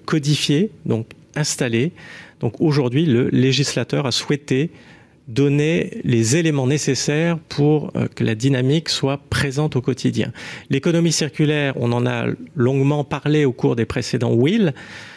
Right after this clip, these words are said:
On s'est appuyé sur la présentation telle qu'elle est faite aujourd'hui par l'ademe, sept piliers. Sur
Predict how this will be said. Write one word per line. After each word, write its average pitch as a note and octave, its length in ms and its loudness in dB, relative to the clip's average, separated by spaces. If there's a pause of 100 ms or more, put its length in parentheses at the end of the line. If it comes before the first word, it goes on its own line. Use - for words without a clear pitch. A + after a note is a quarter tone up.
(680)
On B2 80 -6
s'est C3+ 180 0
appuyé E3 640 0
sur C#3 280 0
la C3 80 0
présentation C#3+ 640 -2
telle B2+ 180 -4
qu'elle A#2+ 180 -2
est B2+ 60 4
faite D#3+ 320 -2
aujourd'hui B2 420 2
par A#2+ 200 -4
l'ademe, E3 400 2
sept G3 480 -2
piliers. E3+ 460 0 (840)
Sur G3 580 2